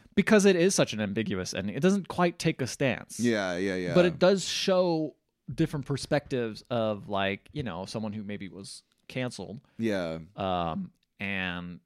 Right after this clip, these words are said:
Speaker 1: has to go then eat crow and work their way back up, you know, start over a career. And it's like, do you feel bad for that person? Or is it like,
Speaker 2: Right.
Speaker 1: "Fuck them. They should restart from the beginning and try to not be toxic, learn from their mistakes." You know,
Speaker 2: I,
Speaker 1: like,
Speaker 2: that's
Speaker 1: do,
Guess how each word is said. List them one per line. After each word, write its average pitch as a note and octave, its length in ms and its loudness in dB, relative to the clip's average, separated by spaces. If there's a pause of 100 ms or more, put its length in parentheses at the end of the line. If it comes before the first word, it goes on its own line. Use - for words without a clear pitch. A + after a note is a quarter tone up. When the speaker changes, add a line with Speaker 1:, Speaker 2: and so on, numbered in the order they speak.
(160)
Speaker 1:
has - 320 -6
to A#2+ 80 -8
go G#2 240 -4
then G2 240 -4
eat A#2 200 -10
crow A2+ 340 0
and G#2 80 -4
work A2 160 -6
their G2+ 100 -4
way G2+ 120 -2
back F2+ 300 -6
up, B2 240 -2
you A2+ 80 -10
know, G2 100 -8
start A2+ 300 -2
over A#2+ 280 -2
a G2+ 40 -4
career. C3 400 2
And G2 100 0
it's G#2 160 -4
like, G2 320 0 (640)
do C3 120 0
you B2+ 120 4
feel A2+ 220 -2
bad A2+ 340 4
for F#3+ 60 2
that F#3 140 2
person? G#3 340 -2
Or B2+ 180 2
is A#2+ 80 0
it C3 60 2
like, A#2 180 4
Speaker 2:
Right. E2+ 220 0 (320)
Speaker 1:
"Fuck G#3 220 0
them. F2 180 -2
They A#2 80 0
should F3+ 420 0
restart A#2 400 0
from G#2+ 120 -2
the G2+ 60 2
beginning G2 440 2
and G2 320 -2 (100)
try A#2+ 200 0
to G#2 60 0
not G2+ 200 -2
be A2 100 -2
toxic, G2+ 360 -2
learn C#3+ 280 4
from B2 140 -4
their F2+ 100 -4
mistakes." - 500 -12
You A#2 80 -2
know, B2+ 140 6
Speaker 2:
I, C#3+ 40 2
Speaker 1:
like, C#3 160 10
Speaker 2:
that's D#4 160 4
Speaker 1:
do, F3+ 140 6